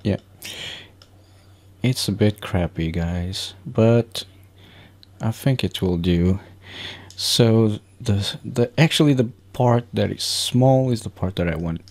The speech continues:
to be big. And,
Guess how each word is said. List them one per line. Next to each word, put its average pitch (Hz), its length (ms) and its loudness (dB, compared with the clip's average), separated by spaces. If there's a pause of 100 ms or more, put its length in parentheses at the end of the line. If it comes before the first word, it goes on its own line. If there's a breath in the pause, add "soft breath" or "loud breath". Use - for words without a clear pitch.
(140)
to - 160 -2
be 73 240 -8 (160)
big. 156 460 -2 (1040 loud breath)
And, 95 640 2